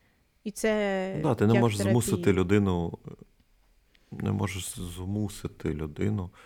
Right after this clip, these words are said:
Speaker 2: А от щодо того, що ти сказала платити, то мені здається, це просто ще один вид,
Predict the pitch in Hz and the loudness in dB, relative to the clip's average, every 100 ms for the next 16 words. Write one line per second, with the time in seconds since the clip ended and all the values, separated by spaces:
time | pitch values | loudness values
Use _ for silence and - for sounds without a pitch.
0 | - - 92 92 - - 101 87 - 92 | -18 6 8 8 2 0 0 0 -2 -2
1 | 90 - - - 95 92 85 80 85 - | -4 -10 -14 -10 -6 -2 -2 -2 -4 -2
2 | 107 104 95 - 85 85 85 90 85 85 | -4 -2 -6 -2 -2 -2 -2 -4 -2 -2
3 | 85 - - - - 87 82 - - 85 | -2 -4 -16 -18 -4 -2 0 -2 -4 -4
4 | - 95 - 90 90 87 85 78 - _ | -4 -8 -2 -2 0 -2 -2 -4 -16 _
5 | _ _ _ _ _ _ 107 90 95 98 | _ _ _ _ _ _ -4 2 2 2
6 | - | -6